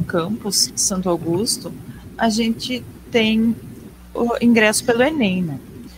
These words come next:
E nesse ingresso, como historicamente o perfil do nosso estudante, ãh, era um perfil mais velho, né, um, ãh, mais experiente, digamos assim, né, não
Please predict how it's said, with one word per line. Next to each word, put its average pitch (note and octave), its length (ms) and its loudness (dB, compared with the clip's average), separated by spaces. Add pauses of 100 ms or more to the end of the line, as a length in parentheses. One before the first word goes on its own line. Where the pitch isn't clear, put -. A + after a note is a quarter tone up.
(440)
E B3+ 120 -6
nesse D4+ 360 -4
ingresso, A3+ 800 -2 (460)
como F4 400 2 (140)
historicamente A#3+ 1000 2
o - 40 -16
perfil A3 440 -2
do A3+ 100 0
nosso F#3 360 -2
estudante, F3+ 840 0 (720)
ãh, G3 260 -2
era G#3 120 4
um A3 60 4
perfil A#3 300 4
mais G3+ 300 6
velho, E3 600 4
né, D#3 300 -2
um, F#3+ 160 -4 (240)
ãh, E3+ 280 -6 (160)
mais F3 220 -8
experiente, F3+ 640 0
digamos - 400 -10
assim, G3 300 -2
né, E3 240 0 (300)
não A#3 520 2